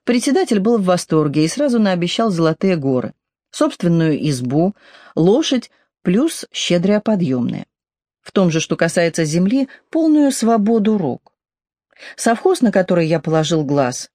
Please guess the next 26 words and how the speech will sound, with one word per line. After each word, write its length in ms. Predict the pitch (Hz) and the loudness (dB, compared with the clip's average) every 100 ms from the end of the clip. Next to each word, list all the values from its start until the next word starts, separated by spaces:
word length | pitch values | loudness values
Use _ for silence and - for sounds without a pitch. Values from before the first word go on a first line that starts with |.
| - | -2
название 520 | 180 175 180 170 165 | -2 2 0 0 -2
его 200 | 165 165 | 0 -2
«Светлый 420 | - 160 156 151 | 0 -2 0 -4
путь», 340 | 139 247 277 - - - _ _ | -2 -2 -2 -6 -20 -20 _ _
находился 500 | 202 208 277 370 302 | -2 2 2 2 0
в 60 | - | -2
Саратовской 580 | 233 240 240 214 240 214 | 0 0 -2 -4 -2 0
области, 520 | 180 143 135 - 143 | 0 0 -2 -4 -8
в 60 | |
ста 180 | - 220 | -2 -2
километрах 560 | 220 214 214 202 202 233 | 2 2 2 0 -2 -2
от 120 | 226 | -2
Волги, 460 | 226 175 127 - - _ _ _ - | 0 0 -2 -8 -16 _ _ _ -4
вглубь 540 | 165 175 226 240 143 | 0 2 2 2 0
степи 460 | - - 156 220 269 | -6 -4 -2 -2 -4
в 60 | |
сторону 440 | - 190 190 190 185 | -2 -2 0 0 0
Урала. 340 | 170 131 - - _ _ _ _ _ | -2 -6 -10 -16 _ _ _ _ _
Из 160 | 156 156 | -2 0
Москвы 420 | 175 - 320 349 | 0 -2 -4 -2
поездом 440 | - 196 196 208 | 2 2 2 0
надо 220 | 214 247 202 | 0 0 0
было 140 | 180 | 0
ехать 420 | 160 147 175 175 | 0 -2 -2 -2
до 140 | 156 139 | 0 -2
Вольска. 460 | 127 120 - - | -4 -8 -12 -18